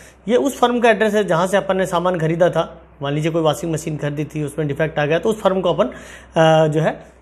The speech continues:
वहाँ पर उस फर्म का एड्रेस जो है यहाँ पर लिखेंगे, वही लेफ्ट हैंड साइड में लिखेंगे। उसके बाद सब्जेक्ट लिखते हैं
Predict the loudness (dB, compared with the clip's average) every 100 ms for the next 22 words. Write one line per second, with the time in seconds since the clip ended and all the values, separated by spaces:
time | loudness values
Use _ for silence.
0 | _ 0 2 2 0 -2 -8 -10 -2 0
1 | 0 -2 -2 -4 -2 4 4 4 -4 -4
2 | -6 -10 -12 -10 -6 -2 0 2 2 0
3 | 0 -2 -2 -4 -4 -6 -4 -4 -2 2
4 | 2 2 -2 -4 2 0 2 -2 -4 -8
5 | -14